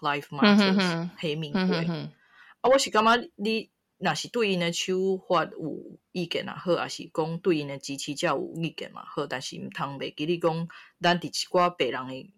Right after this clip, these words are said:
Speaker 1: 眼内嘛是亚洲黄狗，啊，亚洲黄狗，<laughs> 嗯。Asian Yellow Monkeys，
Speaker 2: 嘿，嘿。
Speaker 1: 毋是讲，嘿，毋是讲你对因吐槽，你就变白人，
Speaker 2: 真的，
Speaker 1: 就会互尊重。
Speaker 2: 真的。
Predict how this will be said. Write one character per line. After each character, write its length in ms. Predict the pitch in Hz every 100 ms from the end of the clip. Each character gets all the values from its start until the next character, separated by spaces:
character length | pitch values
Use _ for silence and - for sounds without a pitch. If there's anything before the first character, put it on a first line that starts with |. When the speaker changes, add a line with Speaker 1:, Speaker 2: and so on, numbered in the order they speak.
| -
Speaker 1:
眼 220 | 147 160
内 200 | 147 131
嘛 100 | 131
是 200 | - 123 80 - _
亚 280 | 190 185 196
洲 340 | 196 202 208
黄 320 | 196 160 156 156 -
狗， 380 | 123 - 175 - _
啊， 180 | - 220
亚 480 | 226 220 220 233 233
洲 360 | 190 226 226 233
黄 320 | - 180 170 175 143 113 123 - - - 165 494 349 151 170
狗， 400 | - 226 - - _
<laughs> 140 | - -
嗯。 220 | 151 - - - - - - - - - - - - _ _ 214 208 -
Asian 460 | - 208 202 208 208
Yellow 340 | 185 180 180
Monkeys， 600 | 175 175 - 143 - -
Speaker 2:
嘿， 180 | - - - - -
嘿。 120 | 190
Speaker 1:
毋 20 |
是 160 | 185 202
讲， 260 | 269 294 277
嘿， 300 | - 185 -
毋 100 | 196
是 120 | 196
讲 200 | 262 285
你 80 | 294
对 300 | 285 277 233
因 180 | 208 196
吐 220 | 294 208
槽， 240 | 190 131
你 100 | 170
就 100 | 214 151 _
变 180 | 220 175
白 120 | - -
人， 240 | 50 -
Speaker 2:
真 240 | 185 165 165
的， 240 | 156 -
Speaker 1:
就 80 | 190
会 100 | 131
互 120 | 127
尊 20 |
重。 140 | - 226
Speaker 2:
真 200 | 226 233
的。 360 | 233 233 156